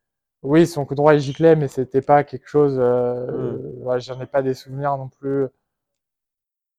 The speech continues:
Speaker 1: horribles, mais ouais, c'était sûr qu'il f-, il mettait une puissance, euh, de dingue, quoi.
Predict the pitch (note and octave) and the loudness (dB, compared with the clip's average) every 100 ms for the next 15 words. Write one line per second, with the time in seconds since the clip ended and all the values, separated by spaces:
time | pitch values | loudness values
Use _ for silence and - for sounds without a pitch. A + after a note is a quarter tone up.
0 | - D3 C#3+ F3 E3+ C3+ A#2+ A#2+ A#2 A2+ | -4 2 6 6 4 2 2 2 4 4
1 | A#2 B2+ C3 A#2+ - G#2 - - - - | 6 6 6 2 -8 -16 -14 -16 -18 -20
2 | A#2 A2 A2+ A2+ A#2 A#2+ - B2+ B2 C#3 | -18 -14 -12 -10 -10 -10 -12 -14 -8 -6
3 | C3+ - A#2 A2+ G#2+ A#2+ B2+ C3+ B2+ _ | -6 -6 -8 -6 -6 -8 -4 -6 -6 _